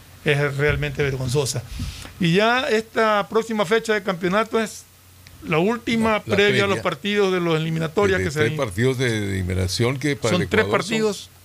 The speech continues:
Speaker 2: claves.
Speaker 1: Son tres partidos de octubre y tres, tres, a ver, tres en septiembre, tres en octubre, ¿no? Y
Speaker 2: Me
Speaker 1: creo
Speaker 2: hace
Speaker 1: que en
Speaker 2: recordar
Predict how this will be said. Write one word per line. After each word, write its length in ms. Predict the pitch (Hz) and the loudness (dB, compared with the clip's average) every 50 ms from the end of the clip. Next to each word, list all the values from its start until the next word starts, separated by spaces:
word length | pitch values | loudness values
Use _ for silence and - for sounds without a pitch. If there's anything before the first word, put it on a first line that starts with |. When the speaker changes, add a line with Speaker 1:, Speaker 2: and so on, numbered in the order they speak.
| - - | -20 -8
Speaker 2:
claves. 760 | - 127 120 127 120 110 92 80 - - - - - - - - - | -2 0 2 2 2 0 -2 -4 -4 -2 0 0 -2 -2 -6 -12 -4
Speaker 1:
Son 180 | - 180 180 185 | -2 -2 -2 0
tres 160 | - - - | 0 0 0
partidos 360 | - - 294 185 233 220 214 | 0 -2 -2 0 0 0 0
de 40 | 202 | 0
octubre 420 | 180 160 - 240 220 202 208 196 | -2 -2 -4 -2 0 2 2 0
y 60 | 185 | 0
tres, 420 | 165 - - 190 190 196 196 190 - - - - - - - | -2 -6 -4 -2 0 2 0 0 -2 -6 -14 -20 -20 -14 -6
tres, 160 | - 190 185 | -2 0 0
a 60 | 175 165 | 2 2
ver, 140 | 160 147 | 0 0
tres 180 | 139 185 202 214 | 0 2 2 2
en 80 | 214 196 | 0 -2
septiembre, 320 | 202 160 180 208 202 185 | -2 -2 -2 -2 -2 0
tres 120 | 202 190 | 0 0
en 60 | 190 180 | 0 0
octubre, 380 | 160 151 - 220 165 151 139 | -2 -2 -2 -2 -2 -2 -2
¿no? 120 | 143 156 156 | -2 -2 -2
Y 60 | 151 | -2
Speaker 2:
Me 60 | 127 | 0
Speaker 1:
creo 120 | 127 156 208 | 0 0 2
Speaker 2:
hace 120 | 226 196 | 2 2
Speaker 1:
que 60 | 180 | 0
en 20 | 175 165 | 0 0
Speaker 2:
recordar 180 | - - - | 0 0 0